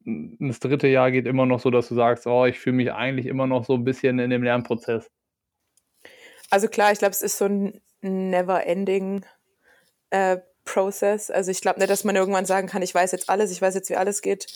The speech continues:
Speaker 2: Ähm, zum Glück. Also ich seh halt immer noch Verbesserungspotenzial. Das heißt, ich bin noch nicht irgendwie an meiner Grenze angekommen. Aber, ähm, ich hab zum, zu, also zum Vergleich zu zweitausendachtzehn, zweitausendneunzehn auf jeden Fall einen extremen Fortschritt gesehen.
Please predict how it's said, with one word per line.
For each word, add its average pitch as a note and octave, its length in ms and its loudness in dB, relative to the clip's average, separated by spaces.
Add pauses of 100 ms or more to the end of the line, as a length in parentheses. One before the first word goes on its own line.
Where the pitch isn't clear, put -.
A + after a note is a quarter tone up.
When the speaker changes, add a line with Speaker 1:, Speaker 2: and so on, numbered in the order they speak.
(500)
Speaker 2:
Ähm, F#3 440 0
zum F#3+ 180 -6
Glück. G#3+ 380 0
Also F#3 160 -2
ich F#3 140 -6
seh F#3+ 120 -2
halt F#3 120 0
immer F#3+ 200 0
noch F#3+ 140 -4
Verbesserungspotenzial. G3 1040 -2
Das F#3 120 0
heißt, F#3 240 -2
ich - 80 -20
bin F#3 100 -4
noch F#3 140 -2
nicht F#3 140 -2
irgendwie F#3+ 220 -2
an F3+ 80 -4
meiner F3 220 -4
Grenze F#3 380 -4
angekommen. G#3+ 600 -4 (680)
Aber, F#3 560 4
ähm, F3 580 0
ich F#3 240 -4 (220)
hab F#3 260 -4
zum, F#3+ 420 -4 (300)
zu, - 260 -4
also F3+ 220 0
zum F#3+ 220 -8
Vergleich G3 400 2
zu G#3 100 -6
zweitausendachtzehn, F#3+ 1080 -4 (540)
zweitausendneunzehn F#3+ 800 -2
auf F3 100 -4
jeden F#3 280 -4
Fall F3+ 200 -2
einen F3+ 80 -6
extremen F3+ 680 -4
Fortschritt - 500 -6
gesehen. G3 500 -2